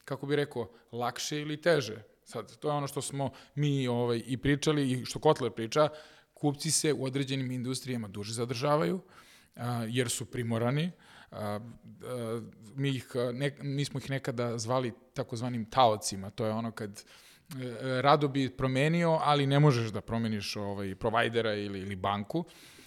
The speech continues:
A, a u afi-, u F M C G-u je to, ajde da kažemo, malo drugačije. Taj koncept, e, tog customer lifetime value-a je, a,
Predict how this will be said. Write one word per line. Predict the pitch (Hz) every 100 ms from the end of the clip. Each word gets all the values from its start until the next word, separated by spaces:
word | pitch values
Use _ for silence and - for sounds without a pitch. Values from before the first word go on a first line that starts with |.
| - -
A, | 117 120 127 127 120
a | 131 117
u | 139
afi-, | 160 185
u | 147 185
F | 196
M | 175
C | 156
G-u | 147 196
je | 180 170
to, | 175 170 165 165 - -
ajde | 156
da | 151
kažemo, | 160 143 143
malo | 143 139 127
drugačije. | 120 117 110 101
Taj | 95 139
koncept, | - 160 165 147 - 143
e, | 135
tog | 123 135 - - -
customer | 143 - 156 135 120
lifetime | 139 139 - 147 123
value-a | 120 139 156 151 147 - - - -
je, | 120 127 131 127 127 117 113
a, | 120 117 117 113